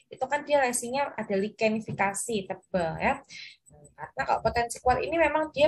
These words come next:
bertahan di kulit itu semakin, eh, apa ya, dia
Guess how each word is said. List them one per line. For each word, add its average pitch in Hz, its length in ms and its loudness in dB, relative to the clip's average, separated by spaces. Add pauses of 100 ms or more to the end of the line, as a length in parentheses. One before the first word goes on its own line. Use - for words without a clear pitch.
bertahan 226 640 4
di 214 240 0
kulit 262 480 4
itu - 160 -10
semakin, 254 560 -6
eh, 180 480 -6 (1040)
apa - 160 -12
ya, 170 160 2
dia 190 100 4